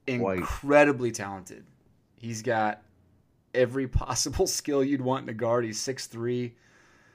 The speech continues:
Speaker 2: Um, he's got court vision. He's got the handles. He's got incredible passing ability. He can hit the three. He can sky and dunk over people. He's just the all-around
Speaker 1: Wow.
Speaker 2: guard. Uh, so
Speaker 1: I
Speaker 2: I, I
Speaker 1: assume he's
Speaker 2: cannot
Speaker 1: one
Speaker 2: wait.
Speaker 1: of the guys that you're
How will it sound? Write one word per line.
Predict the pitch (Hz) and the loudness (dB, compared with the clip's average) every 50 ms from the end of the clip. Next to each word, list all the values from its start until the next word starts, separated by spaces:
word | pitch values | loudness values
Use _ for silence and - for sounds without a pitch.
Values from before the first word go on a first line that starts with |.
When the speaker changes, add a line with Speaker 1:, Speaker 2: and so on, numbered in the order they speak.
| _ _ _ _ - | _ _ _ _ -8
Speaker 2:
Um, | 113 113 110 107 107 104 101 107 - - - _ _ _ _ | -6 -4 -2 -2 -2 -2 -4 -6 -10 -14 -18 _ _ _ _
he's | _ - 123 113 | _ -8 -8 -2
got | 110 120 110 - - - | 0 0 -2 -2 -4 -8
court | - - 127 127 120 120 | -4 -2 -2 -2 -2 -4
vision. | 120 117 117 107 117 113 110 110 | -4 -4 -4 -4 -6 -6 -6 -4
He's | 107 101 101 | -6 -6 -6
got | 104 - - | -8 -10 -10
the | - - | -10 -12
handles. | 107 113 113 110 113 110 110 107 107 104 98 - | -10 -8 -6 -6 -6 -4 -4 -4 -4 -4 -6 -8
He's | - 101 95 98 | -12 -14 -14 -14
got | - 110 107 - | -14 -12 -12 -12
incredible | - - 101 104 - - 117 107 107 101 | -12 -14 -16 -14 -8 -8 -6 -6 -6 -6
passing | - 107 101 104 98 - - 104 | -6 -8 -8 -8 -8 -10 -10 -10
ability. | 101 101 101 101 101 101 101 | -10 -8 -8 -8 -8 -8 -8
He | 98 101 101 | -10 -12 -12
can | 104 95 | -12 -12
hit | 101 104 | -14 -14
the | - 107 | -14 -16
three. | - - 107 104 101 101 101 101 | -14 -10 -8 -6 -6 -6 -6 -6
He | 101 107 104 | -6 -8 -8
can | - 101 98 - | -8 -12 -12 -8
sky | - - - - 113 101 98 98 98 101 101 | -6 -6 -6 -2 0 0 2 2 2 0 -2
and | 101 104 101 | -4 -6 -6
dunk | - 208 196 - - | -6 -6 -6 -6 -8
over | 98 101 95 | -8 -8 -6
people. | - 104 101 - 120 | -6 -6 -8 -6 -6
He's | - 117 123 117 107 | -4 -4 -4 -4 -2
just | - 117 104 - - _ _ _ _ _ - | -4 -4 -6 -6 -12 _ _ _ _ _ -12
the | 113 107 107 - | -10 -10 -8 -6
all-around | - 113 104 101 104 107 104 101 101 98 98 95 | -4 -2 2 2 2 2 2 0 -2 -4 -2 -2
Speaker 1:
Wow. | 98 101 101 87 - - _ _ | -2 -2 -2 -2 -6 -10 _ _
Speaker 2:
guard. | - 104 107 104 - - - - _ _ _ _ _ _ _ _ _ _ _ _ _ _ _ _ _ _ _ _ _ _ _ _ - | -6 -2 -2 -2 -2 -4 -8 -14 _ _ _ _ _ _ _ _ _ _ _ _ _ _ _ _ _ _ _ _ _ _ _ _ -8
Uh, | 107 101 95 95 95 - - | -6 -4 -4 -4 -6 -10 -12
so | 120 - 117 - | -12 -10 -2 6
Speaker 1:
I | 127 123 120 | 8 10 10
Speaker 2:
I, | 113 110 117 | 10 10 8
I | 123 | 8
Speaker 1:
assume | 120 139 131 | 8 6 4
he's | 123 | 4
Speaker 2:
cannot | 110 107 107 107 113 | 6 6 6 6 6
Speaker 1:
one | 110 | 4
Speaker 2:
wait. | 101 95 | 2 2
Speaker 1:
of | 95 | 0
the | 98 95 | -2 -4
guys | 95 101 98 101 98 92 | -4 -2 -2 -2 -2 -4
that | 95 95 | -6 -8
you're | 87 87 87 87 85 | -10 -10 -12 -12 -14